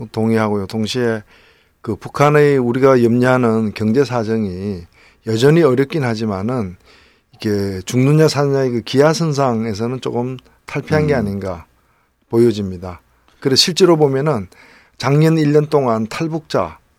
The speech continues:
Speaker 1: 아, 지-, 우리 남쪽 정부에서 내-, 낸 그 탈북자 통계가
Speaker 2: 줄었죠. 박-
Speaker 1: 반 정도로
Speaker 2: 예.
Speaker 1: 줄었다 그래요.
Speaker 2: 예.
Speaker 1: 그러니까 상대적으로 좀 그 기초 경제가 좀 안정화되는 그런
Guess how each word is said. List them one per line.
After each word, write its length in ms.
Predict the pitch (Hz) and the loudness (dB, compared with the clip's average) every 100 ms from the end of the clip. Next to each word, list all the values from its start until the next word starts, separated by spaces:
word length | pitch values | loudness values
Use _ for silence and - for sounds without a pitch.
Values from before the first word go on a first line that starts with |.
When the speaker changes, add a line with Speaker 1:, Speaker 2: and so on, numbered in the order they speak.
| _ | _
Speaker 1:
아, 140 | - 101 | -16 -12
지-, 160 | - | -10
우리 320 | 170 123 117 | -6 -4 -2
남쪽 400 | 117 117 117 135 | -2 -4 -2 -4
정부에서 480 | - 131 127 131 117 | -4 -4 0 0 0
내-, 140 | 123 117 | -4 -4
낸 560 | 117 123 120 120 120 | -4 -6 -6 -4 -6
그 140 | 113 113 | -8 -10
탈북자 400 | - 139 131 123 | -6 -8 -6 -10
통계가 380 | 101 156 160 117 | -8 -8 -4 -4
Speaker 2:
줄었죠. 420 | 113 120 95 90 - | 0 0 -2 -14 -14
박- 160 | - - _ - | -18 -18 _ -10
Speaker 1:
반 300 | 104 120 143 | -4 -4 -2
정도로 240 | 147 131 | -4 -6
Speaker 2:
예. 40 | 101 | -8
Speaker 1:
줄었다 340 | 107 95 107 | -10 -10 -10
그래요. 220 | 95 92 98 | -12 -10 -10
Speaker 2:
예. 40 | |
Speaker 1:
그러니까 420 | 104 117 131 113 - - | -10 -6 -4 -4 -6 -18
상대적으로 600 | - 135 151 156 156 165 | -6 2 4 4 2 2
좀 400 | 156 156 139 127 113 | 2 0 0 -4 -8
그 100 | 107 | -10
기초 240 | - 110 147 | -6 -2 0
경제가 320 | 143 139 135 | 2 2 0
좀 120 | 135 | -2
안정화되는 840 | 127 123 139 151 147 135 127 117 101 | -4 -2 0 2 2 0 -4 -4 -6
그런 320 | 127 139 135 | -6 -6 -8